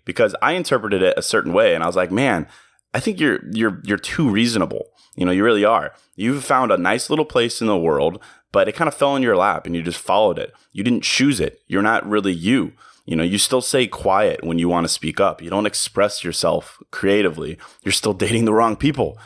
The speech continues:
You know, stop meeting girls at clubs, you freaking idiot. You know, you, you're, you're still not fully fulfilled. You're still half in and half out. You know, you're, you're not finding your place in the world. The world's finding it for you,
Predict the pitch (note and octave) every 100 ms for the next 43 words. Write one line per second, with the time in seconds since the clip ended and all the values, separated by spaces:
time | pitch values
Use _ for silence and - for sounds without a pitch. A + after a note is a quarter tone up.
0 | - _ _ _ D2+ - - - - A#2
1 | G#2+ F#2+ G#2 F#2+ F2 A2+ A2 F2 E2 -
2 | G2 F#2+ F2+ E2+ - - - - G2 G2+
3 | - G#2 - - F2+ F2 F2 E2+ G2 -
4 | B2+ B2+ G#2+ - _ - B2+ B2 A2+ G2+
5 | F2 - C3 F2+ C#2+ - _ _ F#2 -
6 | C3 A#2+ A#2+ A#2 B2+ A2 G2+ F#2+ - A#2+
7 | E2 - F2 F2 F2 - - G2 G#2+ C3
8 | - - A#2+ D3 C#3 A#2+ - G#2+ G2+ G2+
9 | D#2+ D#2+ A2 F2+ E2+ F#2 B2+ C3 - A2+
10 | A2+ A2+ F2 - F2 G2+ A2+ F2